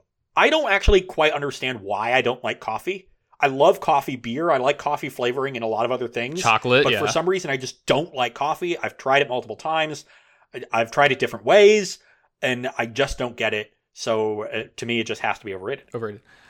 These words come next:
Speaker 2: All right, uh, I'm gonna, I'm gonna start this one. Old M T G border. Underrated. I think it's, like, looks amazing.
Speaker 1: Yeah.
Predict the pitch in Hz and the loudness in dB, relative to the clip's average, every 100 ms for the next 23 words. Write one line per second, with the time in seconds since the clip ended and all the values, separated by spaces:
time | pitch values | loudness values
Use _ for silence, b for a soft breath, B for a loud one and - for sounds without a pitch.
0 | - 123 110 - 120 117 113 120 110 131 | 0 4 4 2 2 4 2 0 -4 -4
1 | 120 113 110 110 104 123 147 156 139 131 | -2 -4 -4 -6 -4 0 0 2 0 0
2 | 120 120 110 101 92 87 b b _ _ | 0 0 0 -4 -6 -10 b b _ _
3 | _ _ 151 135 107 98 101 104 117 110 | _ _ 4 4 2 0 -2 -2 0 -2
4 | - 98 117 110 - _ - 127 117 110 | -4 -6 0 0 -2 _ -4 -2 0 -2
5 | 104 104 - _ _ _ _ _ _ 117 | -4 -6 -14 _ _ _ _ _ _ -6
6 | - | -6